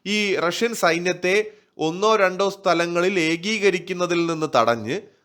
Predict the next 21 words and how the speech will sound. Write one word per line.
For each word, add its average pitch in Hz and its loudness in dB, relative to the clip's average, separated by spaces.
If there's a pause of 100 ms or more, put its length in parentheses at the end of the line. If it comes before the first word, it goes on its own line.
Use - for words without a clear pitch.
അവരെ 175 4 (160)
സ്പ്ലിറ്റ് 220 -6
ചെയ്യിക്കുന്നതിന് 202 -2
വേണ്ടിയിട്ടുള്ള 175 0
ഒരു 165 -2
നീക്കമാണ് 156 -2
തങ്ങൾ 143 0
നടത്തിയത് 151 2
എന്നാണ് 151 0
ഇവര് 143 -2
പറയുന്നത്. 143 0 (540)
എന്താണെങ്കിലും 202 4
ശരി, 151 -6
ഇപ്പോ 190 -4
സംഭവിച്ചത് 196 2
എന്താണെന്ന് 160 -2
വെച്ചാൽ, 143 0 (360)
റഷ്യയിലേക്ക് 190 2
ഇവര് 165 0
അതിക്രമിച്ച് 160 -2
കയറുകയാണ്. 120 -2